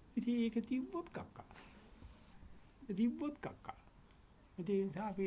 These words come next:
භාවනා කරනකොට කිසිම අර්ථ සිද්ධියක් නැති, ලාභය ප්‍රයෝජනයක් නැති වස්තුවකට සතිය පිහිටනවා කියලා කියන්නේ මනුස්ස හිතකට දෙන්න බැරි ෆෝමියුලා එකක්.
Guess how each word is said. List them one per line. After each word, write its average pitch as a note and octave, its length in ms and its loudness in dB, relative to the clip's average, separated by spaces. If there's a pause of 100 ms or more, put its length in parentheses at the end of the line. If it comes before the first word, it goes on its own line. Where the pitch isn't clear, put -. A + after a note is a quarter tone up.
භාවනා F3+ 480 0
කරනකොට D3+ 500 -2
කිසිම F3+ 360 -2
අර්ථ C#3+ 320 -2
සිද්ධියක් E3 500 2
නැති, G2+ 320 -4 (580)
ලාභය E3 460 0
ප්‍රයෝජනයක් E3 600 4
නැති E3 240 0
වස්තුවකට F#3 600 0
සතිය D#3 340 2
පිහිටනවා F#3+ 460 2
කියලා F3 260 0
කියන්නේ F#3+ 340 -2
මනුස්ස D3+ 500 -2
හිතකට F#3 420 2
දෙන්න D#3+ 280 2
බැරි F3 260 0
ෆෝමියුලා A2+ 440 -2
එකක්. F#2+ 140 -8